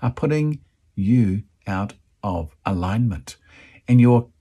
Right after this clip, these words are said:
going down a road not realizing that in actual fact, you're having to hang on a little harder to the shaking steering wheel of your emotions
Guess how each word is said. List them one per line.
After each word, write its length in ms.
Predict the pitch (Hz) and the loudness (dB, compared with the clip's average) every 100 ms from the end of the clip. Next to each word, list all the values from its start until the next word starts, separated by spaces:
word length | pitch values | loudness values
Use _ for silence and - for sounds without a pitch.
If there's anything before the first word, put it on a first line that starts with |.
| _ | _
going 280 | 160 165 160 | -4 -4 -2
down 200 | 147 135 | 0 2
a 40 | 113 | 2
road 340 | 117 139 120 | 2 2 4
not 220 | 123 113 | 4 4
realizing 800 | 123 156 202 143 95 92 78 73 - _ - | 2 2 2 0 0 -2 -4 -6 -12 _ -6
that 120 | 110 | -2
in 60 | 104 | 0
actual 280 | 98 - 87 | -2 -4 -4
fact, 340 | 113 95 - - - | -2 -2 -6 -12 -2
you're 140 | 113 | 2
having 200 | 110 104 | 2 2
to 80 | 98 | 0
hang 340 | 82 120 110 | 0 0 2
on 380 | 110 107 95 87 - - | 2 0 -2 -6 -10 -12
a 80 | 107 | -4
little 220 | 110 107 | 0 0
harder 520 | 85 104 120 98 82 82 - | 0 -2 -2 -2 -6 -10 -10
to 100 | - | -6
the 80 | 98 | -4
shaking 480 | 98 110 107 95 92 | -4 -4 -4 -4 -6
steering 420 | - 139 175 151 | -4 -6 -2 0
wheel 320 | 101 95 92 - | 2 0 -4 -4
of 140 | 104 | -6
your 180 | 98 95 | -4 -4
emotions 720 | 92 92 113 - 95 85 85 | -4 -2 -4 -4 -6 -6 -8